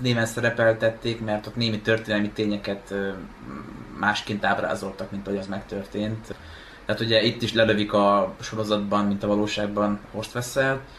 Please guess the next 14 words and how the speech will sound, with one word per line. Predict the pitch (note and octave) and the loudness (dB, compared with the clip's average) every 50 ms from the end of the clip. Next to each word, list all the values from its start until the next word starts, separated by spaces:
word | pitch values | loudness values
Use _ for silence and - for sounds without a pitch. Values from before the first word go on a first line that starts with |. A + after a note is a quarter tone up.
| - - - - | -18 -18 -18 -6
viszont | - B2 A#2+ - A#2+ A2 G#2+ - | -4 -4 0 0 0 0 0 0
itt, | A2+ G#2 - - - | -2 -2 -2 0 2
ö, | G#2 G2+ F#2+ - | 2 4 4 2
a | G#2 G#2+ | 0 0
kommunista, | - B2+ A#2 A2+ A2 G#2+ - - | 2 2 2 2 2 2 2 2
aki | G#2 G#2+ - A2 | 2 2 2 4
lelövi, | A2+ A2+ A2 G#2 G2+ G#2+ | 4 6 6 6 4 2
az | G#2 G#2 | 0 2
gyakorlatilag | G2 G#2+ G#2 - G#2+ G2+ G2+ G#2 G2+ - G2+ G2+ G2+ G2 G2 | 2 0 0 2 0 0 0 -2 -2 -4 -4 -2 -2 -2 0
a | G2 G2 G2 G2 G2+ G#2 G2+ G2+ G#2 G2+ - - - - - - - - - - | 0 0 2 2 2 2 0 0 -2 -4 -10 -16 -20 -20 -20 -20 -20 -20 -14 -4
nácik | - G#2 G#2+ G#2+ G#2 - G#2 G2 | 2 2 2 4 2 0 -4 0
belső | F#2+ G2+ G2+ G2 - - G2 | 2 2 2 2 2 -2 -2
ellenlábasai, | F#2+ F#2 F#2+ F#2 F2+ F2 F2 E2+ F#2+ F#2+ - - F#2 F#2 F#2 F#2 F#2+ - - F#2 | -2 -2 -4 -4 -6 -6 -4 -4 -4 -6 -4 -4 -6 -6 -6 -8 -10 -10 -10 -10
ö, | F#2+ | -10